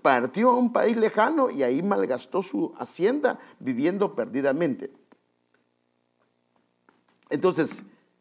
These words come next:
el primero, el que se llevó los bienes, este fue el que amó menos.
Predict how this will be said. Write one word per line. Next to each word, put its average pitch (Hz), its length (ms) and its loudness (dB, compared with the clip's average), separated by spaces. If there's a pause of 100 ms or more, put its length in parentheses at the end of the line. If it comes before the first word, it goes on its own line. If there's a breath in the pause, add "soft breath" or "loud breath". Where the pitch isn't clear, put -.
el 156 140 0
primero, 254 580 2 (300)
el 156 160 0
que 156 140 0
se 165 140 -2
llevó 156 320 2
los 320 200 -2
bienes, 170 460 -4 (1300 loud breath)
este 175 220 4
fue 202 240 4
el 220 140 0
que 151 120 0
amó 156 280 0
menos. 240 520 -2